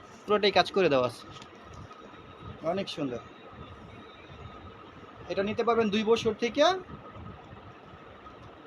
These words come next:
ছয় বছর পর্যন্ত, এটা পাবেন দুই থেকে ছয় বছর পর্যন্ত, দুই বছর থেকে ছয় বছর পর্যন্ত এটা পাবেন। এটার আরেকটা কালার আছে, এটা হচ্ছে পেস্ট কালার।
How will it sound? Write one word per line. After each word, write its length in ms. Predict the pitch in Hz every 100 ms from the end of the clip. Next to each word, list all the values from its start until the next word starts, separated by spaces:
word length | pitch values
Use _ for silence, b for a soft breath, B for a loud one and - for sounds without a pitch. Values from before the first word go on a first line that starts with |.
| - -
ছয় 180 | 208 226
বছর 200 | 226 214 190
পর্যন্ত, 220 | 180 156
এটা 100 | 175 196
পাবেন 140 | 226 196
দুই 100 | 220 208
থেকে 160 | 214 262 226
ছয় 140 | 214 208
বছর 200 | 202 180
পর্যন্ত, 280 | 175 160 135 110 - - - - - - - - - - - - - - - 143
দুই 120 | 180 208
বছর 200 | 208 208 214
থেকে 140 | 233 -
ছয় 160 | 220 214
বছর 200 | 208 202
পর্যন্ত 220 | 208 202 202
এটা 100 | 190 175
পাবেন। 200 | 143 127 - -
এটার 200 | - 185 175
আরেকটা 220 | 214 214
কালার 200 | 185 160 170
আছে, 140 | - 294 - - - - - - - - - - - - - - - - - - - - - - - - - - - - - - - -
এটা 120 | - 190
হচ্ছে 160 | 208 -
পেস্ট 220 | 202 185 -
কালার। 240 | 156 117